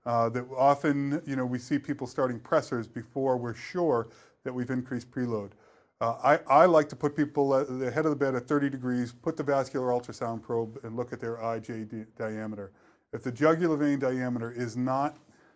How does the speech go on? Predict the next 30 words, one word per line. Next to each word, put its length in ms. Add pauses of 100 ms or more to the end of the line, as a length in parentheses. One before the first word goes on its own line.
(280)
equal 300
to 160
the 80
carotid 500
diameter, 680 (240)
then 160
they're 100
not 320
loaded 340
adequately, 720
especially 540
if 120
they're 180
in 180
shock. 320 (420)
Uh, 180
we 120
have 260
a 220 (180)
study 480
approved 640
to 80
look 240
at 100
this 380 (420)
exact 640
thing 300
and 180
say, 220
does 300